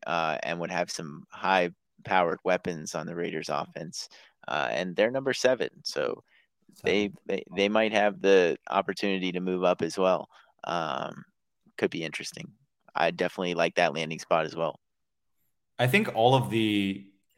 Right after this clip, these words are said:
Speaker 2: Q B needy teams, they, they're all pretty good landing spots for these quarterbacks, apart from maybe the Texans.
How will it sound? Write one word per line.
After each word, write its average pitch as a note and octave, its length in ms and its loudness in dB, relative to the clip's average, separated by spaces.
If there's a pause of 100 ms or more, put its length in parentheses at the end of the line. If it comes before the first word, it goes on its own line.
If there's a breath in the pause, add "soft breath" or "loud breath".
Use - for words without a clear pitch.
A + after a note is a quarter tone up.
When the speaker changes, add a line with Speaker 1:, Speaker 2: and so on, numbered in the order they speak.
Speaker 2:
Q B2+ 220 2
B B2 140 2
needy G#2+ 340 0
teams, G2 920 -4 (1000)
they, A2+ 300 4
they're B2 200 4
all F3 160 6
pretty D3+ 320 2
good C3 160 0
landing G#2+ 260 2
spots F2 360 -4
for - 120 -10
these F2+ 180 -8
quarterbacks, E2 560 -6
apart - 340 0
from A2+ 120 -2
maybe G2 200 0
the F2+ 100 -6
Texans. B2+ 720 -4